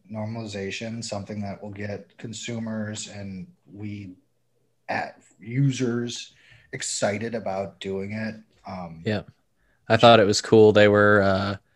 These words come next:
Speaker 2: there's a possible proposal that would require schools to teach the medical and legal ramifications of cannabis use, similar to warnings about alcohol and drug use.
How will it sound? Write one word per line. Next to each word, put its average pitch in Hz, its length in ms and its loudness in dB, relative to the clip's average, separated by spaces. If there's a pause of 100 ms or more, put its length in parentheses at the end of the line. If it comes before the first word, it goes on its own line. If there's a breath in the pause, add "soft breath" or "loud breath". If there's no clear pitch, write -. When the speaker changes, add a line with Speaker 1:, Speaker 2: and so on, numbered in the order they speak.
(760)
Speaker 2:
there's 104 260 -4
a - 40 -18
possible 104 480 -2
proposal 101 580 -4
that 98 120 -2
would 95 140 -6
require 101 460 2
schools 101 560 -2
to - 60 -12
teach - 380 -10
the 101 80 -6
medical 98 580 -4
and 95 140 -4
legal 101 320 0
ramifications 98 960 -2
of 95 180 -4
cannabis 98 520 -2
use, 98 260 -4
similar 101 420 -4
to 98 80 -4
warnings 101 480 -6
about 98 400 -6
alcohol 101 600 -4
and 98 100 -6
drug 98 300 -6
use. 101 400 -8